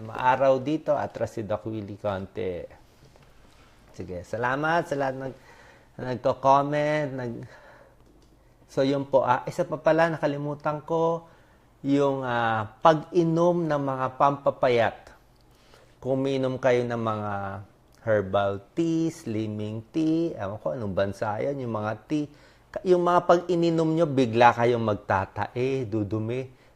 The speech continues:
nakakabagsak ng electrolytes yun. Babagsak ang potassium, hindi lang pulikat, merong namamatay. Merong namamatay sa mga pag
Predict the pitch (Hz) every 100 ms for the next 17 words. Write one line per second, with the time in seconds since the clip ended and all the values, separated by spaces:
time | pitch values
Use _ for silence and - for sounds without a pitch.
0 | - 117 113 104 107 101 104 - 110 -
1 | 101 98 92 87 - 90 87 95 - -
2 | 110 98 92 _ 101 92 87 98 113 -
3 | 110 135 151 170 180 - 165 160 165 165
4 | - - _ _ _ _ 127 123 135 143
5 | 143 147 139 175 185 151 147 - 120 107
6 | 110 123 123 110 98 87 90 87 110 107
7 | - - _ 139 127 117 113 110 107 104
8 | 107 110 - 107 98 92 87 - 95 104
9 | 101 95 92 - - - - _ 113